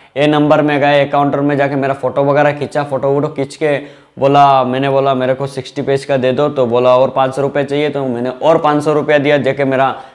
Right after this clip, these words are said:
सिक्सटी, आ, सो सिक्सटी पेज का है, ये सिक्सटी पेज का पासपोर्ट है, सिक्सटी पेज कराया। सिक्सटी पेज करने के बाद उसने क्या बोला कि तुम अभी जाके बाहर बैठो, तुमको बुलाएंगे तब आना।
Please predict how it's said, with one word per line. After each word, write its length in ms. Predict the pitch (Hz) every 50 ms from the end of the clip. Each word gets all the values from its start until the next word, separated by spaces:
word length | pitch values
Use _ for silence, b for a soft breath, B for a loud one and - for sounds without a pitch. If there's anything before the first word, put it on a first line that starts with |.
| B
सिक्सटी, 760 | - - 151 147 147 - - 170 165 165 156 131 - - - - -
आ, 260 | 131 131 131 131 127
सो 180 | - - 135
सिक्सटी 380 | 127 - - 156 147 - - 175
पेज 220 | 170 175 165 151
का 140 | - - 147
है, 240 | 127 131 139 139 139
ये 60 | 139
सिक्सटी 360 | 139 139 139 123 - - 160
पेज 260 | 156 160 156 151 147 147
का 120 | 143 151
पासपोर्ट 460 | 135 135 123 123 - - 135 135 123
है, 160 | 135 143 143 B B B B B -
सिक्सटी 260 | - 147 143 147 170 170
पेज 260 | 170 170 165 165 -
कराया। 280 | - 127 120 131 143
सिक्सटी 380 | 151 147 - 147 139 - - 175
पेज 280 | 170 180 170 170 170 170
करने 300 | - 156 151 156 160 151
के 100 | 156 160
बाद 220 | 156 160 160 139
उसने 240 | 139 139 147 147 143
क्या 160 | 131 151 147
बोला 300 | 143 147 147 151 151 156 165 165 B B B B B _ - 147
कि 400 | 151 151 147 143 143 139 127 123 135 - - - - _ _ -
तुम 140 | 147 147 147
अभी 480 | 147 139 139 147 147 143 139 131 123
जाके 220 | 117 139 143 139 151
बाहर 300 | 139 131 139 147 160 160
बैठो, 300 | 151 151 151 - 170 175
तुमको 420 | 175 - 147 143 131 147 147 143
बुलाएंगे 480 | 139 127 117 127 131 135 139 147 151 156
तब 200 | 147 143 131 127
आना। 300 | 123 120 120 113 101